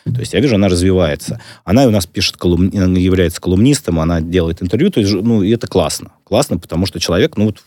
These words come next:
просто в своей среде, я думаю, что у неё, кстати, в этом плане большое будущее. Да, соответственно, сейчас,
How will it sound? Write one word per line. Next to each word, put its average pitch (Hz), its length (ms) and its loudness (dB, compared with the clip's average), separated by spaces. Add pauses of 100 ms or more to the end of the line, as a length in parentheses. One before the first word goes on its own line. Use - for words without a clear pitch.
просто - 240 -6
в - 40 -6
своей 101 140 0
среде, 110 260 0
я 117 100 2
думаю, 110 280 2
что 92 180 -6
у 92 40 2
неё, 104 160 2
кстати, 90 240 -6
в 92 60 0
этом 85 160 -6
плане 110 200 0
большое 87 340 0
будущее. - 580 -8 (880)
Да, 101 160 2
соответственно, 110 460 0
сейчас, - 340 -2